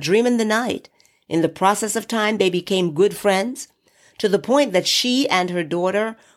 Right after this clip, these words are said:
would visit he and his family on holidays. It was amazing. Now that's what you call a supernatural turnaround.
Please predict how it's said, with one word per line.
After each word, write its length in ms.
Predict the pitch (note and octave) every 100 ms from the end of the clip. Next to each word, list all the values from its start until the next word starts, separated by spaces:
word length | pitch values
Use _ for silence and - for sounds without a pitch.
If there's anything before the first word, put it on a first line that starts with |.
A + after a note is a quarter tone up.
| -
would 180 | F#3
visit 340 | D3 F#3+ F#3+ G#3
he 260 | F#3 A3
and 100 | A3
his 160 | E3 D3
family 400 | - F#3+ F#3+ G3+
on 160 | E3 C#3
holidays. 720 | E3+ G3 G3+ G3+ G#3 C4 - _ _ _ -
It 100 | C#4+
was 140 | D4+
amazing. 680 | D#4 D#4 E4 A#3 - - G3 _ _ _ _ -
Now 220 | F#3 F3
that's 440 | D3 F3 G#3+ A#3 -
what 220 | F3+ F#3
you 80 | E3
call 500 | - D#3+ D3 C#3+ -
a 120 | D#3
supernatural 1040 | - - A#3+ A#3+ A3+ F#3 D3+ D#3+ - D3+
turnaround. 680 | C#3+ - C3 G2+ - - -